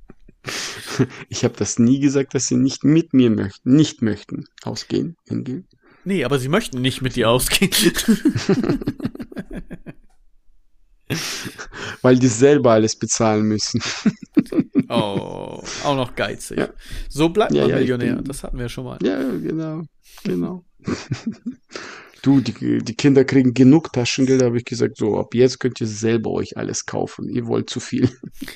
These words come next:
Speaker 1: <laughs>
Speaker 2: Sehr schön.
Speaker 1: Naja. Ähm,
Speaker 2: Fundstück
Speaker 1: ja,
Speaker 2: der
Speaker 1: wie
Speaker 2: Woche?
Speaker 1: war
Speaker 2: Oder willst
Speaker 1: Ach so,
Speaker 2: du
Speaker 1: du
Speaker 2: noch
Speaker 1: wolltest
Speaker 2: zum
Speaker 1: nicht über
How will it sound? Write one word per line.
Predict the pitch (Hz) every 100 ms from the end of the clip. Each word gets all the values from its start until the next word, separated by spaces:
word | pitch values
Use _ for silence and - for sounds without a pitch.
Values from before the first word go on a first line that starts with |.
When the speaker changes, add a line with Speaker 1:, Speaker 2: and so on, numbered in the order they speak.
| - _
Speaker 1:
<laughs> | - - - - - - - - - _ - - - - - - - - -
Speaker 2:
Sehr | 135 127 143
schön. | - 123 113 -
Speaker 1:
Naja. | 104 95 101 - - - - - - - _ _ _ - - - - - - - _
Ähm, | 120 110 110 113 104
Speaker 2:
Fundstück | - 185 139
Speaker 1:
ja, | 139
Speaker 2:
der | 151
Speaker 1:
wie |
Speaker 2:
Woche? | 160
Speaker 1:
war | 165 170 - - _ _ _
Speaker 2:
Oder | - 151 139 135
willst | -
Speaker 1:
Ach | 135
so, | -
Speaker 2:
du | 123
Speaker 1:
du |
Speaker 2:
noch | 127
Speaker 1:
wolltest | 127 -
Speaker 2:
zum | 139 131
Speaker 1:
nicht | 131 117 131
über | 113